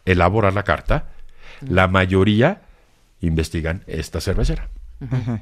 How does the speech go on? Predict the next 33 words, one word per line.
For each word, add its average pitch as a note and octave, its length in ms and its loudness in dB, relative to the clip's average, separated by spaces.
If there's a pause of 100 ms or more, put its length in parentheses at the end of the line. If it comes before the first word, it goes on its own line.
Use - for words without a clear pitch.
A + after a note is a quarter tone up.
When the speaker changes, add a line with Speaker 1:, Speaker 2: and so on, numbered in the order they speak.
Speaker 1:
Ya F2 180 2
es E2 80 -4
como E2+ 260 0
una D#2+ 800 -4
marca F2+ 360 0
muy D#2+ 200 -4
posicionada. D2+ 680 -8 (400)
Speaker 2:
Es D3 140 -6
como E3 220 0
Speaker 1:
Y - 20 8
Speaker 2:
una C#3 100 6
marca D#3 300 0
modelo, D#3 520 0 (220)
Speaker 3:
Ujú. A#2+ 320 -4 (560)
Speaker 2:
¿no? E3 80 -6
Speaker 1:
Exactamente. F#2 580 -4
Speaker 2:
Ok. B2+ 480 -4 (220)
Speaker 1:
Y A#2+ 120 8
entonces D3 560 2 (1000)
regresan D#3 500 4
y E3 60 0
me D3 100 0
dicen, D#3 280 -2
"Oye, E3 200 6
fíjate A3 320 2
que D3+ 100 4
le B2 100 4
investigué A2 480 0
y B2+ 80 2
no A#2+ 120 0
sentí A2+ 480 -4 (800)
nada". D2+ 280 -2
Speaker 2:
Nada. A2 300 -8